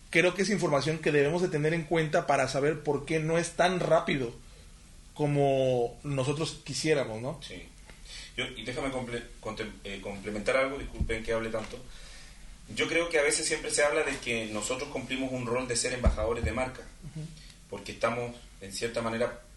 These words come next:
Speaker 2: mostrando una, una determinada marca frente a la audiencia. Pero en eventos como este, pas-, a veces pasamos a ser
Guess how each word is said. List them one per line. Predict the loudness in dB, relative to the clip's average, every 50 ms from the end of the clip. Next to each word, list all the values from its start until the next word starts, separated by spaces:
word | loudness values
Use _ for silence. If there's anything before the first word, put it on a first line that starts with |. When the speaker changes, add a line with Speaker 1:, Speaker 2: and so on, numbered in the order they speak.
| -20 -16 -12
Speaker 2:
mostrando | -10 -10 -10 -4 -2 0 0 0 0 -2 -2 -4 -4
una, | -4 -4 -4 -4 -4 -4 -4 -6 -6
una | -4 -4 -2 -2 -2 -2 -2 -2
determinada | -2 -2 -2 -2 -2 -2 -2 -2 -2
marca | 0 0 0 -2 -2 -4
frente | -4 -4 -4 -4 -2
a | -2
la | -2
audiencia. | -2 -2 -4 -4 -4 -6 -8 -8 -12 -14 -16 -18 -18 -18 -18 -8 -4
Pero | -2 0 0
en | 2
eventos | 2 0 0 0 -2 -4 -4
como | -4 -2 -2 0 -2
este, | -2 -2 -4 -4 -4 0
pas-, | 2 2 2 2 0 -2 -2
a | -2 0
veces | 0 0 0 -2 -2
pasamos | 0 0 0 2 0 0 -2 -2 -2
a | -2
ser | 0 0 0 0 0